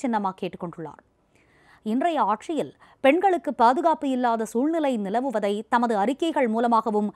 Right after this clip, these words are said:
தொலைக்காட்சி பேட்டிகளின் வாயிலாகவும் தாம் தொடர்ந்து சொல்லி வருவதை சுட்டிக்காட்டியுள்ளார். அதனை நிரூபிக்கும் வகையில் இப்பொழுது பெண் காவலருக்கே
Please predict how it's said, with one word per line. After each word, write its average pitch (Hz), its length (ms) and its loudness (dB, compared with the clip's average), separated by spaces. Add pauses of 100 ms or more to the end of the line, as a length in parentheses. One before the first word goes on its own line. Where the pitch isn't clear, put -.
(220)
தொலைக்காட்சி 339 580 4
பேட்டிகளின் 262 520 0
வாயிலாகவும் 214 580 0 (120)
தாம் 240 240 2
தொடர்ந்து 302 440 2
சொல்லி 262 240 2
வருவதை 214 300 -2 (100)
சுட்டிக்காட்டியுள்ளார். 190 800 -8 (580)
அதனை 285 280 6
நிரூபிக்கும் 285 480 0
வகையில் 262 320 0 (120)
இப்பொழுது 220 380 0 (100)
பெண் 269 260 2
காவலருக்கே 269 540 2